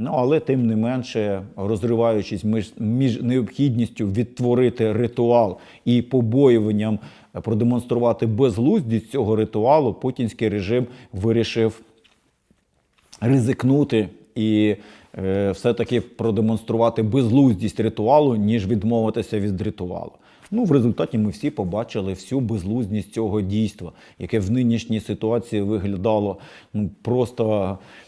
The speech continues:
не-, настільки недорікувато, настільки недоречно,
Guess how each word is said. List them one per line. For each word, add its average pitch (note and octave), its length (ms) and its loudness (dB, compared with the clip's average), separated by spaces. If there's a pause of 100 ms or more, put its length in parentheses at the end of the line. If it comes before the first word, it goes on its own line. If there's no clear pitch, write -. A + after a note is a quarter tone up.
(160)
не-, A#2+ 240 0
настільки B2 560 0
недорікувато, A#2+ 1000 2
настільки G#2+ 760 0 (640)
недоречно, A#2 1080 2